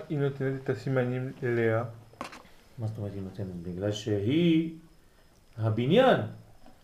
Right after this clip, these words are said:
Speaker 2: הר-,
Speaker 1: היא
Speaker 2: יעקב
Speaker 1: מפספסת את הגילוי עכשיו, היא נותנת את הסימנים
Speaker 2: לא, היא
Speaker 1: ללאה?
Speaker 2: לא מפ-, היא לא מפספסת שום דבר, היא מחברת את יעקב דרך לאה לעולם עליון. כשיעקב לא יהיה מחובר רק לעולם הזה,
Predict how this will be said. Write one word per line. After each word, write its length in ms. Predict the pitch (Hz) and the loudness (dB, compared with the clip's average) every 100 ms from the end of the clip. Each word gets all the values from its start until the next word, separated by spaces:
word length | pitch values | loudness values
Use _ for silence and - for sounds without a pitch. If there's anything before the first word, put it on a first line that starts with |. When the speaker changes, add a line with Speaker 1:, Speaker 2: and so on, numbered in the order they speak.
| - - - _ | -20 -20 -20 _
Speaker 2:
הר-, 280 | 127 113 135 | -2 2 4
Speaker 1:
היא 80 | 127 | 8
Speaker 2:
יעקב 480 | 143 147 143 196 190 | 10 10 12 12 12
Speaker 1:
מפספסת 220 | 156 196 | 12 10
את 40 | 202 | 8
הגילוי 480 | 170 165 139 127 | 6 4 4 2
עכשיו, 380 | 110 107 110 104 | 2 0 -4 -2
היא 120 | 110 | -2
נותנת 380 | 117 117 110 160 170 | -2 -2 0 -2 0
את 60 | 180 | 0
הסימנים 520 | 156 - 139 110 110 | 0 -2 -2 0 2
Speaker 2:
לא, 60 | 110 | 4
היא 360 | 113 107 98 | 6 4 4
Speaker 1:
ללאה? 240 | 123 151 214 | 4 6 6
Speaker 2:
לא 40 | |
מפ-, 160 | 233 117 | 2 -2
היא 100 | 110 | 0
לא 100 | 156 | 0
מפספסת 560 | - 127 - 110 123 | -2 -8 -8 -8 -8
שום 220 | - 139 | -8 -6
דבר, 420 | 135 135 175 139 110 | -4 0 2 4 2
היא 100 | 110 | 0
מחברת 840 | 110 123 107 135 196 170 143 127 | -2 -2 2 8 10 10 6 4
את 60 | 113 | 2
יעקב 760 | 131 131 127 180 190 156 117 104 | 4 6 6 10 10 10 8 4
דרך 320 | 143 151 156 170 | 4 4 4 4
לאה 440 | 190 254 240 - - - - - - | 6 8 8 4 -2 -16 -18 -16 0
לעולם 460 | 123 127 147 156 165 | 6 8 8 6 4
עליון. 460 | 160 147 113 107 107 - - - - - - _ _ _ _ _ - | 0 2 2 2 -2 -8 -16 -18 -20 -20 -20 _ _ _ _ _ -20
כשיעקב 600 | - 117 113 110 156 165 | -2 4 6 8 8 8
לא 200 | 151 190 | 10 8
יהיה 140 | 226 202 | 10 8
מחובר 560 | 175 160 147 151 147 | 6 4 10 12 12
רק 220 | 165 156 139 | 12 10 8
לעולם 580 | 151 139 143 151 147 | 10 12 12 10 8
הזה, 420 | 139 117 127 120 | 4 6 8 8